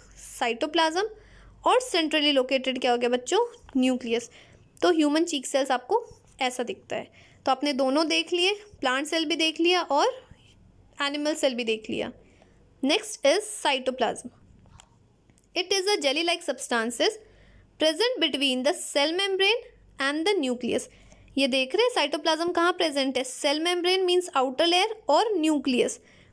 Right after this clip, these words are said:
उन दोनों के बीच में क्या प्रेजेंट है? Jelly-like substances present है, that is known as cytoplasm। Various other component or the organelles of the cells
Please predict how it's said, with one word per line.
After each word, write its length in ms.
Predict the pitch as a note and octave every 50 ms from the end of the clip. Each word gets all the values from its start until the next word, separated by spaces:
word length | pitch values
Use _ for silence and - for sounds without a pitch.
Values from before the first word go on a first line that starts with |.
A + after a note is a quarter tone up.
| _ -
उन 140 | F4 F4 E4+
दोनों 220 | F4+ F4 F4 F#4
के 140 | F4 F#4+ F4
बीच 220 | D4+ D#4+ D#4+ -
में 120 | E4+ F4 E4+
क्या 160 | F4 D#4+ D#4+
प्रेजेंट 400 | D#4+ - D#4+ D#4 D#4 E4 F4 G4+
है? 60 | A#4 A#4 -
Jelly-like 460 | D4 - D4 D4 D#4+ E4+ E4 E4+ E4 - -
substances 540 | D4 D4+ - - C4 B3 C4 C4 C#4+ D4 - -
present 280 | C4+ C4 C4+ C#4 C#4+ D#4+
है, 60 | D#4+
that 260 | C#4 B3 B3 B3+ -
is 140 | D4+ D4+ D4+
known 220 | C4+ B3 B3 B3
as 180 | C4+ G#4 C5+ - - - - -
cytoplasm। 600 | B3+ A#3+ A#3+ A#3 A#3+ A#3+ A3+ G3+ - - - - - - - - - - - - - - - - - - -
Various 420 | A#3+ C4 C#4 C#4+ D4+ G4 A#4 - A4+ F#4+
other 120 | E4 G4+ G4+ G4+ E4
component 600 | C#4+ C4+ C#4 C#4 - E4 C#4+ C4+ C#4 D#4 D#4+ - -
or 100 | C#4+ C#4+
the 120 | C#4+ E4 E4 -
organelles 540 | C4+ C4 C4 B3 B3 C#4+ D4+ E4 F#4+ G#4 G#4
of 120 | F#4 D4
the 100 | C#4+ E4+ F4
cells 380 | F4 - D4+ C4+ C#4 D4+ D4